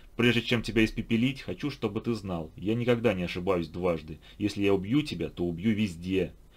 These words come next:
И то, что от тебя останется, будет долго гнить на дне самой жуткой клоаки. В назидание тем, кто придёт тебе на смену.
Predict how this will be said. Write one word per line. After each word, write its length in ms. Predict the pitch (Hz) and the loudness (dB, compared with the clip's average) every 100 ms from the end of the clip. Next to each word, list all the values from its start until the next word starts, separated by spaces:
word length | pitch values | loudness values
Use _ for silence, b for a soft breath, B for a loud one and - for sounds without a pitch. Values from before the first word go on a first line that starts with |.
| b | b
И 100 | 101 | -2
то, 140 | 123 117 | 2 2
что 140 | 104 | 2
от 60 | 92 | 0
тебя 220 | 101 101 | 2 2
останется, 580 | - 113 120 101 - - | 2 0 0 -2 -8 -10
будет 260 | 87 90 82 | -6 -4 2
долго 240 | 131 113 | 2 2
гнить 340 | 92 98 95 | -2 -4 -4
на 120 | 98 87 | -4 -4
дне 260 | 85 101 | -2 -4
самой 320 | 90 95 90 | -2 -2 -2
жуткой 300 | 85 92 - | -2 -4 -6
клоаки. 560 | - 92 92 82 - 82 B B B | -6 0 0 0 -4 -14 B B B
В 140 | - 95 | -6 2
назидание 580 | 110 113 117 113 101 90 | 4 4 6 6 6 -2
тем, 280 | - 120 | 0 0
кто 160 | 120 101 | 2 -4
придёт 360 | - 98 107 107 | 0 0 0 0
тебе 220 | 90 95 | -2 -2
на 100 | 92 | -2
смену. 460 | - 92 87 80 | -6 -6 -6 -8